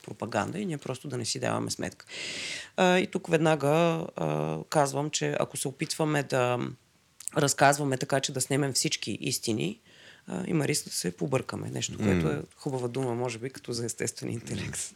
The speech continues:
Speaker 1: И просто
Speaker 2: Да,
Speaker 1: дълго.
Speaker 2: човешкият мозък не може да работи с цялата палитра на реалността.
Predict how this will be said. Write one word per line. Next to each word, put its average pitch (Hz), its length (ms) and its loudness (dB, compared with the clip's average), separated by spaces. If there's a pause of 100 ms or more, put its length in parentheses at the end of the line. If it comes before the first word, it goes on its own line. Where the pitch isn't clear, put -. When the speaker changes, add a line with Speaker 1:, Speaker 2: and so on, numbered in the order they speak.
Speaker 1:
И - 40 -16
просто - 260 -10
Speaker 2:
Да, - 80 -4
Speaker 1:
дълго. 123 140 2
Speaker 2:
човешкият 123 380 8
мозък 131 260 10
не 117 100 10
може 117 240 10
да 120 120 10
работи 113 300 6
с - 40 2
цялата 107 340 8
палитра 98 440 6
на 92 160 8
реалността. 87 600 6